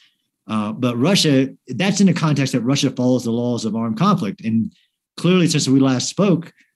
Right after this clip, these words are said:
they don't. The war crime list is in the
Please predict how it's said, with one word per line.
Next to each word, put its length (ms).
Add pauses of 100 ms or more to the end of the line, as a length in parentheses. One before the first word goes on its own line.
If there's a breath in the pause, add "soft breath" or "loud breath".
(160)
they 160
don't. 360 (120)
The 80
war 260
crime 360
list 500
is 300
in 140
the 140